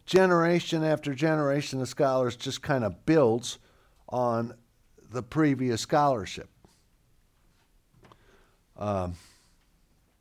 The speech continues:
what ends up happening then is that speculation piled on speculation. And I always ask,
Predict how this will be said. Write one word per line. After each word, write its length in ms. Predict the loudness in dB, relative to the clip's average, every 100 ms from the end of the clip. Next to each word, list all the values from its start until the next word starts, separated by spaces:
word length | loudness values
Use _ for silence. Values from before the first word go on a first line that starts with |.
| _ _ -20 -20 -20 _ _ _ _ _ _ _ _ -20 _ _ -8
what 280 | 2 4
ends 240 | 6 4 4
up 160 | 4
happening 640 | 6 4 4 2 2 2 2
then 260 | 2 0
is 280 | 0 -2 2
that 180 | 0 0
speculation 1080 | -4 2 2 2 2 4 2 0 -2 -4 -4
piled 460 | -2 0 2 4
on 180 | 2 0
speculation. 800 | -2 -4 -4 -6 -6 -8 -12 -18 _ _ _ _ _ _ _ _ _ _ _ _ _ _ _ _ _ _ _ _ _ _ _ _ _ _ _ _ _ _ _
And 220 | -8 -2
I 200 | 2 4
always 340 | 4 4 2 2
ask, 340 | 2 2 -2